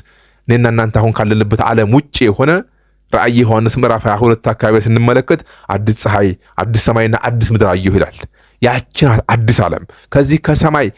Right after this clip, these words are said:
ከዚህ ከምናየው ጠፈር ከዚህ ከምናየው ፀሐይ፣ ጨረቃ፣ ከዋክብት በላይ ነው ሌላ አዲስ ዓለም ያለው እንጂ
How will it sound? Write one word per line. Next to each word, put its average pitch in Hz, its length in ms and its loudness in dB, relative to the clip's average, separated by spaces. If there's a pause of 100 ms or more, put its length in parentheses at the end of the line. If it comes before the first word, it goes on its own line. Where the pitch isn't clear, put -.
(200)
ከዚህ 143 260 0
ከምናየው 156 560 2
ጠፈር 156 360 0
ከዚህ 147 300 0
ከምናየው 156 540 0
ፀሐይ፣ 160 360 -2
ጨረቃ፣ 147 340 0
ከዋክብት 143 440 0 (160)
በላይ 208 360 2 (480)
ነው 135 260 2
ሌላ 123 220 2 (160)
አዲስ 107 300 -2
ዓለም 87 220 -2
ያለው 82 320 0
እንጂ 113 140 2